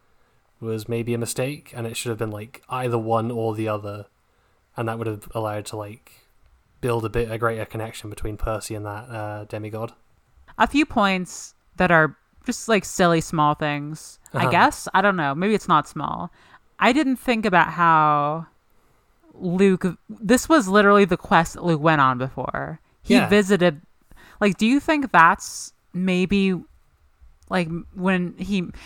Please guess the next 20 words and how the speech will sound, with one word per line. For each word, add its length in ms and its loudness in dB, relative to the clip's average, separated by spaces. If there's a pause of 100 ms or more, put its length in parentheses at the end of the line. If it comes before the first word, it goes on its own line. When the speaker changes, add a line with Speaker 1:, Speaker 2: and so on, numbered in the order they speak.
(160)
Speaker 2:
you 100 0
think 180 0
he 100 2
could 180 0
have 120 2
met 320 4
Atlas 400 0
before? 560 -4 (1700)
Speaker 1:
Huh. 680 -2 (1400)
You 60 -6
know, 120 -2
I 60 -4
didn't 160 -2
think 200 -4
of 80 0
that, 260 -6
but 160 -10
that's 220 -6
very 300 -4
possible. 680 -10